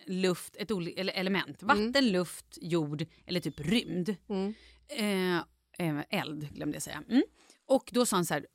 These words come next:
Speaker 1: och alla är ungefär typ, typ
Speaker 2: Finns
Speaker 1: tre.
Speaker 2: rymd verkligen
Speaker 1: Ja, men
Speaker 2: med?
Speaker 1: jag tror, jag tyckte han sa rymd. Jag, jag
Speaker 2: Okej,
Speaker 1: kan ha fel.
Speaker 2: ja.
Speaker 1: Jag, jag liksom, här,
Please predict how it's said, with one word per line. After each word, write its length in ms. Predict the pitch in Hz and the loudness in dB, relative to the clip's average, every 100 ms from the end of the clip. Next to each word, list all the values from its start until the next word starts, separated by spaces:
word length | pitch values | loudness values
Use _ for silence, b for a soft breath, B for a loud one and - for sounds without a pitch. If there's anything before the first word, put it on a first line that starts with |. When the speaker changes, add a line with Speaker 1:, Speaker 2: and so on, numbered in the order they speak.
| - | -2
Speaker 1:
och 200 | 214 254 | 2 4
alla 200 | 247 240 | 4 4
är 180 | 180 175 | 2 2
ungefär 320 | 214 - 151 | 0 0 -4
typ, 240 | 156 - | -6 -12
typ 240 | - - - | -10 -6 4
Speaker 2:
Finns 360 | 277 254 - | 8 8 6
Speaker 1:
tre. 100 | 226 | 4
Speaker 2:
rymd 440 | 214 349 311 208 190 | 6 6 8 6 6
verkligen 420 | 185 156 151 151 | 4 4 2 0
Speaker 1:
Ja, 60 | 185 | 2
men 100 | 233 | 0
Speaker 2:
med? 80 | |
Speaker 1:
jag 80 | 233 | 0
tror, 140 | 220 202 | -2 -2
jag 120 | 226 180 | -4 -8
tyckte 200 | 202 156 | -8 -8
han 120 | 143 | -8
sa 200 | - 139 | -8 -8
rymd. 280 | 156 - 160 | -8 -8 -8
Jag, 100 | 156 | -10
jag 60 | 233 | -8
Speaker 2:
Okej, 80 | 214 | -8
Speaker 1:
kan 240 | - - - | -4 -4 -4
ha 60 | |
fel. 180 | - 220 | -6 -6
Speaker 2:
ja. 80 | 220 | -4
Speaker 1:
Jag, 280 | 180 165 156 | 0 0 0
jag 160 | 175 165 | -2 -4
liksom, 320 | 151 135 151 | -4 -6 -6
här, 340 | 185 190 170 | 0 0 2